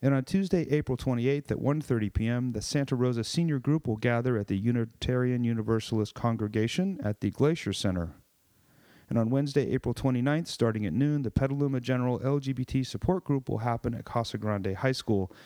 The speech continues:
This is for young people twelve to eighteen years of age. And also on Wednesday at five P M, Spectrum's Youth Support Group will gather at the Spectrum Center, thirty North San Pedro Road in San Rafael.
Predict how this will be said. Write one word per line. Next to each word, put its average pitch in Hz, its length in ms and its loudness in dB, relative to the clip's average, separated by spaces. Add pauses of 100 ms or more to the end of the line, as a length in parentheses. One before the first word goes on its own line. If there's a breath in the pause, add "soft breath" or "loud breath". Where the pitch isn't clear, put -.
(280 loud breath)
This - 180 -4
is 120 80 -4
for 117 140 0
young 123 260 0
people 135 320 -2
twelve 107 340 0
to - 140 -4
eighteen 107 320 -2
years 95 240 -2
of 101 120 -2
age. 98 440 -2 (1400 soft breath)
And 147 80 2
also 160 260 2
on 143 120 2
Wednesday 143 340 2
at 113 80 -2
five 139 300 0
P 131 120 0
M, 123 300 0
Spectrum's 127 500 0
Youth 127 160 0
Support 147 380 0
Group 131 240 0
will 110 80 0
gather 113 400 2
at 110 120 -2
the 98 80 -4
Spectrum 123 460 0
Center, 139 460 0 (160)
thirty 147 240 2
North 120 240 0
San 120 240 0
Pedro 117 320 0
Road 104 380 0
in 95 160 -4
San 98 280 -2
Rafael. 92 560 -2